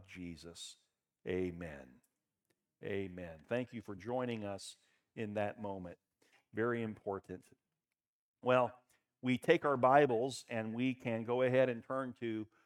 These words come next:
the book of Acts. But before you go there, or go ahead and turn, but go ahead and put a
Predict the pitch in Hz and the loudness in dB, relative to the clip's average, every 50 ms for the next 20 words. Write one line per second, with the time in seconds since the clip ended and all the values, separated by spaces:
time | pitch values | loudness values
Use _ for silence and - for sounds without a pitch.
0 | _ _ _ _ _ - 120 104 98 131 147 - 135 117 107 - 160 156 165 165 | _ _ _ _ _ -10 -8 -2 0 -2 0 0 0 -2 0 0 2 4 4 4
1 | 160 120 - - - - - - 104 127 127 110 113 123 123 113 - - 147 180 | 4 2 0 -6 -12 -14 -14 -2 0 0 0 2 0 -2 -2 -2 -2 -2 0 0
2 | 196 202 202 175 165 151 131 123 143 139 147 151 123 110 104 113 127 135 131 147 | 0 0 0 -2 -4 -4 -2 0 0 2 2 2 2 2 2 2 2 2 0 0
3 | 156 147 139 123 113 107 - - 139 139 120 104 101 107 127 127 - _ _ _ | 0 0 0 0 -2 -4 -4 -2 -2 0 0 -2 -2 -4 -6 -8 -12 _ _ _
4 | _ _ _ _ _ _ - 113 127 135 139 131 151 175 202 214 190 185 175 165 | _ _ _ _ _ _ 0 0 0 0 0 0 0 2 2 2 4 4 4 4
5 | 147 127 127 - - - - - 170 180 196 - - - - - _ _ _ _ | 4 2 -2 -6 -10 -14 -6 0 2 2 2 0 -4 -14 -20 -20 _ _ _ _
6 | _ _ - 143 120 117 | _ _ 0 2 2 2